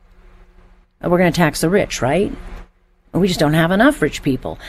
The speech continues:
Adam Zivo is National Post columnist and content creator. He also writes about this, joining us now. Good to have you, Adam.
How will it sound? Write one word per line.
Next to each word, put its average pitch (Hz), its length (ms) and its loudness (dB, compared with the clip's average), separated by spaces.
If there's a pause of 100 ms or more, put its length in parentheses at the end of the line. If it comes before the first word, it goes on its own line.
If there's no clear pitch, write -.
(200)
Adam 254 360 4
Zivo 202 420 2
is 165 120 4
National 196 280 4
Post 180 240 2
columnist 185 440 4
and 165 80 2
content 170 360 4
creator. 170 280 4
He 180 80 6
also 170 340 4
writes 156 320 4
about 156 300 4
this, 165 240 0
joining 143 340 2
us 131 100 -4
now. 123 160 -2
Good 220 200 0
to 220 60 2
have 185 200 2
you, 175 60 2
Adam. 147 340 0